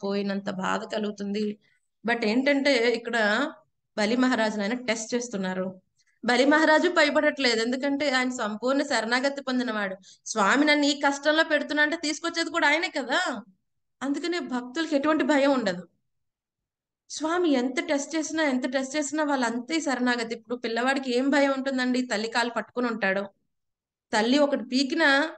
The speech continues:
మళ్ళీ అమ్మ అని వచ్చి గట్టిగా అమ్మ కాలే పట్టుకుంటాడు, ఎందుకంటే ఇంకెవరూ తెలీదు.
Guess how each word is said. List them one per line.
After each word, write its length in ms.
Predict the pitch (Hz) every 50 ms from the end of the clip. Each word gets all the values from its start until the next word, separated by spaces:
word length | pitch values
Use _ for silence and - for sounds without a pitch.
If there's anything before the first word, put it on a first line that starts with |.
| _ _ -
మళ్ళీ 260 | 233 233 254 285 285
అమ్మ 360 | - 214 226 226 240 247 262
అని 260 | 277 285 294 294 294
వచ్చి 240 | 285 269 294 269 262
గట్టిగా 240 | 247 240 262 277 269
అమ్మ 200 | 240 220 220 247
కాలే 280 | 247 254 254 262 277
పట్టుకుంటాడు, 500 | 277 285 226 214 214 226 220 214 214 208
ఎందుకంటే 320 | 214 226 240 262 262 285 285
ఇంకెవరూ 300 | 294 277 254 240 - -
తెలీదు. 600 | 254 269 277 277 302 339 285 294 262 196 196